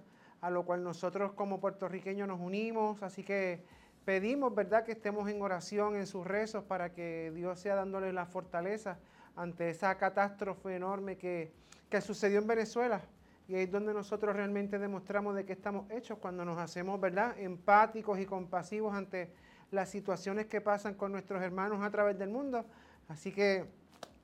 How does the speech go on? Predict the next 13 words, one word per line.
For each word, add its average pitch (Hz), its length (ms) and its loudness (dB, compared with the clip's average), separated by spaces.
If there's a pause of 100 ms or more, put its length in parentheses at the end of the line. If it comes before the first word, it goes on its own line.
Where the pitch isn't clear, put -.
(300)
no 170 220 2
nos 202 440 6
olvidemos 202 540 2
durante 196 340 0
estos 185 300 -4
días, 247 340 2 (300)
mucha 214 340 2
oración, 233 680 4
pedirle 208 360 0
mucho 208 280 -2
a - 20 -12
Papito 202 420 2
Dios 233 440 0